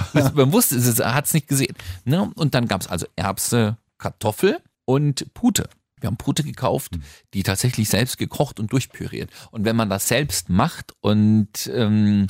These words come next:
Speaker 2: das nicht noch passiert, heißt das so? Durch pa-, passieren?
Speaker 1: Wenn du's durch ein Sieb machst,
Speaker 2: Genau,
Speaker 1: das ist
Speaker 2: ja.
Speaker 1: passieren, ja.
Speaker 2: Dann ist es, äh, war's tatsächlich ein klein wenig stückig.
Speaker 1: Mhm.
Speaker 2: Klar, das Fleisch, das hat natürlich die Fasern und die bleiben da. Und auch bei Erbsen, Hülsenfrüchte, ist klar,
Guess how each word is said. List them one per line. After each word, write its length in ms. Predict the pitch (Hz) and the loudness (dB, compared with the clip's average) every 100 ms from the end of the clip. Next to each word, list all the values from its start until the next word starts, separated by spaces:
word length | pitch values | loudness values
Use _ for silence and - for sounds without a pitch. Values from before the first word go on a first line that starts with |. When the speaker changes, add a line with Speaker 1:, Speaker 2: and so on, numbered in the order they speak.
| - - | -4 -4
Speaker 2:
das 180 | 110 120 | -2 0
nicht 160 | 110 | -2
noch 200 | 117 - | -2 -6
passiert, 640 | - 180 - - 98 139 123 | -6 -6 -4 0 0 0 -2
heißt 200 | 139 - | -4 -2
das 140 | 156 | -4
so? 260 | 180 208 247 _ _ - | -4 -6 -8 _ _ -6
Durch 200 | 160 - _ _ | -6 -6 _ _
pa-, 140 | 135 135 | -12 -12
passieren? 560 | - 139 - 165 156 | -12 -12 -10 -6 0
Speaker 1:
Wenn 80 | 110 | 2
du's 120 | 120 | 2
durch 180 | 127 110 | 2 2
ein 80 | 98 | 4
Sieb 240 | 90 139 | 2 2
machst, 160 | 185 165 | 2 4
Speaker 2:
Genau, 120 | 113 113 | 4 4
Speaker 1:
das 100 | 127 | 4
ist 40 | 143 | 4
Speaker 2:
ja. 60 | |
Speaker 1:
passieren, 420 | 123 - 95 67 55 | 4 2 0 -2 -6
ja. 100 | - | -4
Speaker 2:
Dann 200 | 120 131 | 0 0
ist 300 | 151 165 - | 0 0 2
es, 380 | 139 135 - - | 2 2 2 2
äh, 180 | 139 120 | 2 2
war's 300 | 123 143 - | 2 0 -2
tatsächlich 420 | - 127 160 156 | -2 -2 -2 -2
ein 140 | 143 120 | -4 -2
klein 320 | - 147 160 | 0 2 4
wenig 300 | 143 135 - | 2 0 -2
stückig. 560 | - 175 - - - - | -2 -2 -2 -10 -10 0
Speaker 1:
Mhm. 80 | 110 | 4
Speaker 2:
Klar, 180 | 107 98 | 4 2
das 160 | 92 | 0
Fleisch, 320 | - 117 127 | 0 2 2
das 200 | - 110 | 2 0
hat 140 | - 117 | 0 0
natürlich 440 | 113 117 107 - | 0 2 0 -4
die 100 | - | -10
Fasern 440 | - 113 139 127 98 | -4 0 0 2 4
und 100 | 95 | 4
die 60 | |
bleiben 320 | 90 101 104 | 2 0 2
da. 220 | 87 98 127 - 127 - | 2 2 0 -6 -10 0
Und 280 | 117 110 | 0 0
auch 200 | 110 104 | -4 -4
bei 160 | - 87 | -6 -6
Erbsen, 560 | 85 85 - 160 160 131 | -4 -6 -4 0 2 2
Hülsenfrüchte, 600 | 98 104 123 139 143 156 | 2 2 0 -2 -4 -4
ist 120 | 139 | -4
klar, 300 | - 85 123 | -2 0 0